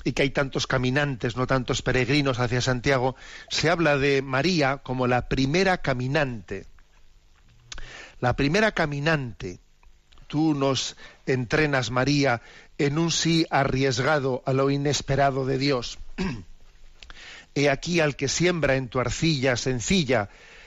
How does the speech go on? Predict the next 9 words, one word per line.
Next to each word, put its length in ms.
de 160
nuestra 380
humanidad, 500
Jesucristo. 880
Camina, 560
camina 420
con 180
nosotros, 560
María, 500